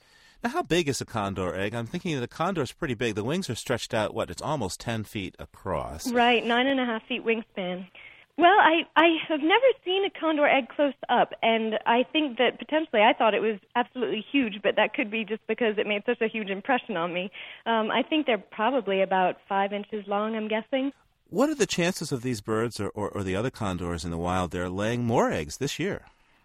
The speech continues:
Speaker 2: Uh, it's very possible this year, actually, because we have two females that this male has been courting,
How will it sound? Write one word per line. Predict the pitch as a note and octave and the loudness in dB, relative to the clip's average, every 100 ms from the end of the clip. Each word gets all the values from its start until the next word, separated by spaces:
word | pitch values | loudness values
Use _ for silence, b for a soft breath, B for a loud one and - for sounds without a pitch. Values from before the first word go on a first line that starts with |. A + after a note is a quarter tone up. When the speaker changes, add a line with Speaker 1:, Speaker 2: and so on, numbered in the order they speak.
| _ _ - | _ _ 0
Speaker 2:
Uh, | E4 F#4 | 4 4
it's | C4+ - | 0 0
very | E4+ G4+ B4 - | 2 6 6 4
possible | D#4+ E4+ D#4 G#3+ G3+ | 2 0 0 -2 0
this | G3+ - | -2 -2
year, | A#3 | 2
actually, | G#3 G3+ - A#3+ | 2 2 -4 -6
because | B3 C4+ A#3+ | -2 -4 -2
we | C4 | 2
have | C4 - | 2 2
two | - D#4+ - | 0 0 0
females | C#4+ C#4+ A#3 A3 G#3 | 0 2 2 0 0
that | A3 - | -2 0
this | A#3 - | -2 0
male | A#3+ B3 | 0 0
has | A#3+ G3+ | -2 -4
been | - G3+ | -6 -8
courting, | - C4+ C4 F#3+ G3+ | -2 0 2 0 -2